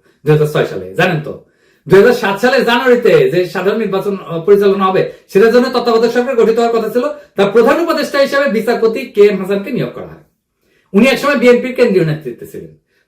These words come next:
তৎকালীন আওয়ামী লীগের মতে কে এম হাসান যাতে তত্ত্বাবধায়ক সরকারের প্রধান উপদেষ্টা হইতে পারে,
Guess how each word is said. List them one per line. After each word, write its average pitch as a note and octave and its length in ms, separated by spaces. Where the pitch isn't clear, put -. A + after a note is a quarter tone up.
তৎকালীন B3+ 380
আওয়ামী B3+ 260
লীগের B3 220
মতে A#3 260
কে A3 80
এম A3 140
হাসান A3+ 240
যাতে A#3 200
তত্ত্বাবধায়ক A3+ 440
সরকারের B3 280
প্রধান A3+ 240
উপদেষ্টা B3 360
হইতে G3+ 140
পারে, D#3 320